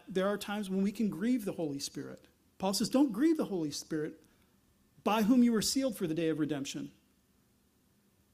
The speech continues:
David could grieve the Holy Spirit. The Spirit didn't depart from him, but he wasn't happy about what David was doing. And that was the conviction that c-, fell on David. So when he was confronted by Nathan, "You are the man,"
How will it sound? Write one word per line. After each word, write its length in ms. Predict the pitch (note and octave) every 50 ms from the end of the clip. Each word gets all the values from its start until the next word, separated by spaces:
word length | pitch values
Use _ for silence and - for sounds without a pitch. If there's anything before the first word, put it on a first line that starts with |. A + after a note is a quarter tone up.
| - D3+
David 420 | C3+ A3+ B3 D4 D#4 D4+ C4+ G3
could 200 | - B3 A3+ F3+
grieve 360 | E3 F3+ A3 C#4 D4+ D#4+ C#4+
the 100 | - A#3
Holy 240 | F#3 A3 G#3 F#3 E3
Spirit. 360 | D#3 - - F#3 D#3+ D#3+ D#3+
The 60 | D#3+ D#3
Spirit 340 | - - B3+ C4 C#4 B3
didn't 200 | G3 C4+ C4+ C4
depart 360 | B3 B3 B3 - C#4 D#4+ E4 -
from 140 | - A#3
him, 140 | G3+ F3+ F#3+
but 180 | F#3+ F#3+ G3 G3
he 120 | - A#3+
wasn't 280 | B3+ C#4 D4+ C4+ D4+ A3
happy 320 | B3 D4+ E4 E4 E4+ C4+
about 220 | A3 G3 F#3 - -
what 140 | F#3+ F#3
David 280 | F#3 F3 E3 D#3+ D#3 D3
was 180 | D3 C#3+ B2 -
doing. 360 | C#3+ C3 C3 B2+ B2 C3+ C#3+ _ _ _ _ _ _ _ _ _ _ _ _ _ _ _ _ _ _ _ _ -
And 140 | F#3+ F#3 G#3+
that 120 | B3+ C#4
was 160 | C#4 A#3 G#3
the 100 | - A#3+
conviction 640 | - - A3+ G3+ E3 E3+ A#3 D4+ D#4 - - C#4 A3
that 240 | F#3 F3 - - -
c-, 120 | - -
fell 420 | G3 - - - - C#4 C#4+ D#4 D4+
on 140 | C#4 A#3 E3+
David. 280 | F3 E3+ E3+ D#3+ D#3
So 140 | - - G3
when 160 | F3+ F#3 F3+
he 160 | D3 A3+ A3+
was 120 | G3+ F#3+ F#3+
confronted 560 | - F#3+ F3 - - - B3 D4 C#4+ C#4+ F#3+
by 140 | F#3+ F#3 F#3
Nathan, 400 | F3 F#3 F3+ F3+ - F#3+ E3+ E3
"You 320 | E3 A3+ E4+ F#4+ F4+ D#4+
are 140 | C4 G#3+ G3+
the 100 | F3 F3
man," 420 | E3+ E3 D#3+ D#3 D3 C#3 C#3 C3